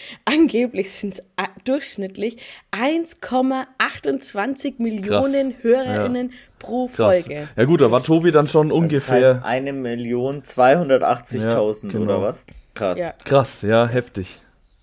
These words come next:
Speaker 1: Also das ist schon
Speaker 2: Ja,
Speaker 1: noch mal deutlich
Speaker 2: ja,
Speaker 1: mehr, als ich gedacht
Speaker 2: voll,
Speaker 1: hätte,
Speaker 2: stimmt.
Speaker 1: ehrlich gesagt. Das Thema wird wirk-, auch diskutiert. Also ich weiß nicht, ob ihr die mal gelesen habt, aber, ähm,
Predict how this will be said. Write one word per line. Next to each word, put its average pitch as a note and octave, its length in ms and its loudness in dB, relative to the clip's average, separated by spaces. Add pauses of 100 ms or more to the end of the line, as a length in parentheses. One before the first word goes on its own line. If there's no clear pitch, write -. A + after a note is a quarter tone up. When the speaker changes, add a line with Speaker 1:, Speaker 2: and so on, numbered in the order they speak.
(720)
Speaker 1:
Also F#3+ 260 -2
das F3 320 -6
ist F#3 220 -10
schon A3 320 -4
Speaker 2:
Ja, A#2 140 4
Speaker 1:
noch A#2 100 4
mal - 60 -8
deutlich D#3+ 340 -2
Speaker 2:
ja, A2 100 4
Speaker 1:
mehr, B2+ 140 0
als C#3+ 160 -8
ich D3+ 100 -14
gedacht D3+ 240 -6
Speaker 2:
voll, G#2 160 -2
Speaker 1:
hätte, A2+ 260 -12
Speaker 2:
stimmt. - 140 -10
Speaker 1:
ehrlich D3+ 240 -8
gesagt. - 520 -20 (640)
Das F3+ 200 -2
Thema A3 320 -2
wird A3 260 -4
wirk-, G3 200 -8
auch F#3 140 4
diskutiert. G#3+ 1300 -4
Also E3+ 260 -4
ich - 160 -12
weiß F#3 180 -2
nicht, F3+ 100 -8
ob E3+ 80 -8
ihr F3 80 -4
die F3 160 -12
mal D#3+ 340 -6 (300)
gelesen G3 500 -2
habt, A#3 260 -6
aber, E3+ 440 0
ähm, D#3+ 500 -6